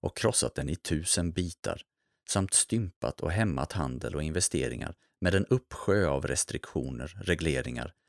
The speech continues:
artificiella kurser, valutasammanbrott med mera. Den har bidragit till krigsutbrott genom att förvandla en värld av fredligt samarbete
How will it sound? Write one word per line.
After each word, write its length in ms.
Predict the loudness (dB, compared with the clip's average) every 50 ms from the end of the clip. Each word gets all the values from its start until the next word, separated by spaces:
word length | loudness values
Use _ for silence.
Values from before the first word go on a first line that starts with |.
| _ _
artificiella 800 | -2 0 0 0 2 2 4 4 6 6 6 4 4 4 2 0
kurser, 520 | 0 0 0 0 0 0 0 0 -2 -2 -4 -10 _ _ _ _ _
valutasammanbrott 1120 | 4 4 4 4 2 -2 -4 -2 0 2 2 2 0 -2 -4 -4 -4 -6 -6 -8 -16 -20 _ _ _
med 280 | -4 -2 -2 -2 -2 -4
mera. 340 | -8 -8 -6 -8 -8 -10 -14 _ _ _ _ _ _ _ _ _ _ _ _ _ _ _ _ _ _ _ _ 2
Den 100 | 4 4
har 60 | 4
bidragit 600 | 4 2 2 2 2 2 2 2 0 -2 -6 -2
till 140 | -4 -4 -4
krigsutbrott 920 | -2 -4 -4 -4 -2 0 0 0 0 -2 -6 -6 -2 -2 -2 -2 -2 _
genom 260 | -4 -2 0 0 0 -2
att 120 | -4 -4
förvandla 580 | -4 -2 0 2 2 2 0 0 0 0 0 2
en 160 | 2 2 2
värld 260 | 2 2 2 0 0
av 60 | -2
fredligt 540 | -4 -2 -2 0 0 0 0 0 -4 -2 0
samarbete 720 | 0 0 2 2 2 0 0 0 -2 -4 -4 -4 -6 -6